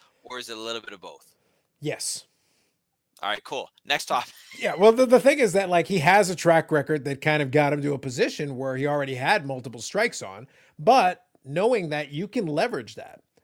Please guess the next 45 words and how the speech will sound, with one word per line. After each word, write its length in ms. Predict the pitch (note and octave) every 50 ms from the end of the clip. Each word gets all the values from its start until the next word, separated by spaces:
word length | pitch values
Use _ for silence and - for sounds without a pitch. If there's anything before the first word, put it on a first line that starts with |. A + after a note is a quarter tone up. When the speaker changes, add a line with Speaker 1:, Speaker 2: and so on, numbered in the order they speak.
| _
Speaker 2:
Um, 340 | - D3 D3 C#3+ C#3+ C#3 C#3+ C3
I 100 | D3+ C#3
sent 320 | - - F3+ F3+ D#3+ -
you 80 | F3 D3
the 80 | C#3
clip, 440 | C3+ - - C4 A#3+ D3+ - _ - _
uh, 280 | C#3 C#3 C3 C3 C3
where 380 | B2+ B2+ C3 C3+ C3+ C3 B2+ B2+
he 140 | A#2+ D#3 D#3+
was 260 | D3 D3 C#3+ C3 B2+
on 280 | C#3 B2 B2 B2 B2 C3
Matt 220 | C#3 C#3 B2+ A#2
Hardy's 360 | B2+ C#3+ C#3+ C3 B2+ A#2+ A#2
page, 440 | - F#3+ A#3 G3+ C3+ D#3+ F3 - -
where 180 | C#3 D3 C#3 C3
Matt 180 | D3+ D3+ C#3+
Hardy 200 | C#3 D3+ D#3 C#3+
was 120 | C3 B2+ A#2
doing 240 | C3 C3+ B2+ C3
kind 200 | B2 C#3+ B2+ A#2+
of, 100 | B2 C3 G#3
you 80 | C#4+
know, 160 | D4+ F#3+ A#3 G4+
a 40 |
fun 300 | G#4 - - F3 E3 E3
Matt 180 | D#3+ D#3 D#3 C#3
Hardy 240 | C3+ C#3 C#3 C3+ C3
thing. 180 | - C#3 D3
He's 100 | E3 E3+
doing 140 | C#3+ D#3 D3+
the 60 | C#3
Big 180 | B2+ C#3+ C3+ B2+
Money 200 | C3+ C3+ C3 B2+
Matt 380 | A#2+ A#2+ A#2+ A#2+ B2 B2 A#2+ -
kind 200 | - A#2+ A#2+ A#2
of 100 | G#2+ G#2+
goofy 260 | C3 C3 B2+ - A#2+
thi-, 160 | - - A2 - -
goofy 260 | B2+ C3 A#2 - A2+
thing 200 | G#2 G#2 C3 E3 - _ _ _ _
with 160 | - C3+ -
Matt 300 | C3+ D#3 E3 - - _
Facts, 500 | - C#3+ E3 G#3+ - - - - - - _
you 60 | C#3
know, 240 | C3 A#2+ B2+ C3+